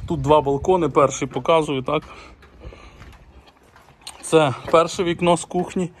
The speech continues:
Йдемо далі. Тут у нас вихід на сам балкон. Ось така кухня. Розміщується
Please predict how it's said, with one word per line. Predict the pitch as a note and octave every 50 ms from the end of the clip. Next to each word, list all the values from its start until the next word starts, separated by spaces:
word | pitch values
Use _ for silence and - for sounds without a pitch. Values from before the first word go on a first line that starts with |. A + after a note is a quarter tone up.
| - - - - - - - - - -
Йдемо | D3 C3+ D3+ D3+ D#3 D3+ C#3
далі. | C#3 D3+ D#3 D#3+ E3 D#3+ D3 - - - - - - - - - - - _ - - - - - - - - - -
Тут | - D#3 C#3 D3+
у |
нас | D3+ C#3+ C#3+ C#3 C3 - - - - - - - - - _ - - - - - _ _
вихід | - C#3 D3 C#3 - C#3 -
на | B2+ A#2+
сам | - - C3 B2 B2
балкон. | B2 A#2+ A#2 - - A#2+ A2 A2 - - - - - - - - - - - - - - - -
Ось | D3 C#3+ C#3+
така | - E3+ D#3+ - F3 D#3+ D3+
кухня. | - - F#3 F#3 F#3 - - G#3+ G#3+ G#3+ G#3 - - - - - - - - _ _ _ _ - - - - - -
Розміщується | - D3 D3+ D3 D#3 F3 F3+ E3+ E3+ - - D#3+ D3+ D3+ D3+ - D3+ C#3 -